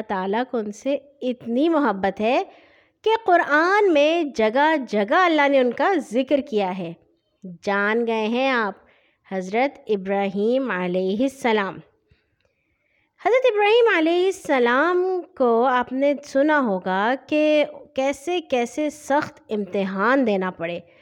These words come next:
گھر چھوٹا، وطن سے نکالے گئے،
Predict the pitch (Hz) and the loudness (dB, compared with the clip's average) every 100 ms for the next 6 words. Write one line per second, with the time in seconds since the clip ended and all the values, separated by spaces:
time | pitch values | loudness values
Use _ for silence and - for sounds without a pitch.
0 | - _ _ 180 - 262 277 269 - 190 | -20 _ _ -14 -2 0 0 -6 -12 -8
1 | 220 226 196 165 _ _ _ 269 294 320 | -4 -2 -2 -6 _ _ _ -6 -2 0
2 | 359 339 320 254 214 185 196 214 254 254 | 0 -2 0 0 0 0 0 2 2 2
3 | 254 233 | 2 0